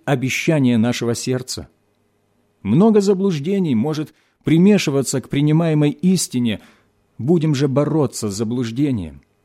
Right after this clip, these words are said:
но всё равно любить брата за ту долю истины,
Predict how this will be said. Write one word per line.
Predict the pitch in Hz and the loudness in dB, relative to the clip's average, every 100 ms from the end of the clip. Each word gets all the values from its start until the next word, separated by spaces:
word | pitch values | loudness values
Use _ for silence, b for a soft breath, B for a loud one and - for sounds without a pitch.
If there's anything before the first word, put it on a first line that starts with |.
| _ _ _ | _ _ _
но | - 156 | -4 -4
всё | - 160 | -2 -2
равно | 143 156 165 139 b b b b | 0 2 2 0 b b b b
любить | 98 120 139 180 220 - - _ _ | -2 0 2 2 0 -4 -14 _ _
брата | 98 127 147 135 - | -8 -4 -2 -2 -4
за | 92 117 | -4 -4
ту | - 185 | -2 -2
долю | 127 143 127 110 | 2 2 2 0
истины, | - 202 208 - 190 185 180 | 0 0 0 -2 -2 0 -4